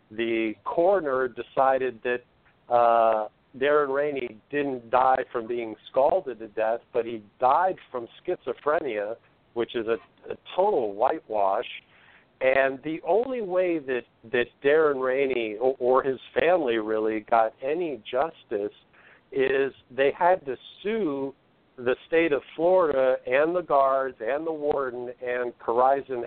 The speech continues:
Health for a wrongful death. And I was, uh,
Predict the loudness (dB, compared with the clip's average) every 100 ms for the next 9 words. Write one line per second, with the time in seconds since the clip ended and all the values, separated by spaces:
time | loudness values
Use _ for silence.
0 | 0 2 4 2 -2 _ _ _ _ -10
1 | -2 0 2 2 0 -2 -6 0 2 2
2 | 4 2 2 -4 -6 0 2 2 0 _
3 | _ _ _ _ _ _ -2 2 2 2
4 | -2 -6 _ _ 0 2 2 -2 -6 -12
5 | _ _ 0 2 4